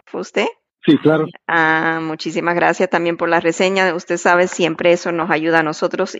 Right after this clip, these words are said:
Speaker 1: pero también a personas que buscan de una firma fidedigna para sus asuntos migratorios y le agradecemos mucho, mucho que haya usted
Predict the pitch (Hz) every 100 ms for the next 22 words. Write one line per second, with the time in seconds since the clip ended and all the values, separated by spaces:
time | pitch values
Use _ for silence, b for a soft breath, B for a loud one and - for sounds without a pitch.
0 | - 175 160 156 160 170 180 165 - 156
1 | 156 - 170 151 147 147 156 156 151 151
2 | 151 - 151 151 156 156 147 151 151 156
3 | 160 - _ _ _ 165 165 - 165 156
4 | 170 156 160 160 147 143 143 151 147 165
5 | 180 147 143 139 139 139 139 135 139 143
6 | 143 165 175 208 214 - 151 151 156 180
7 | 175 151 139 151 147 147 147 147 - 147
8 | - 147 143 139